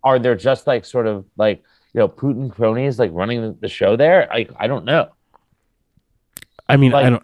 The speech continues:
Speaker 2: I, I don't need, know either, but I, I still don't think, you know. And it's not like these things can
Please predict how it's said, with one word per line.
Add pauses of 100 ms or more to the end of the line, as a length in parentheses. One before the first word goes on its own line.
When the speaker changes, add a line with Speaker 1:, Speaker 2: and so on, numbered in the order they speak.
Speaker 2:
I,
I
don't
need,
know
either,
but
I,
I
still
don't
think,
you
know. (420)
And
it's
not
like
these
things
can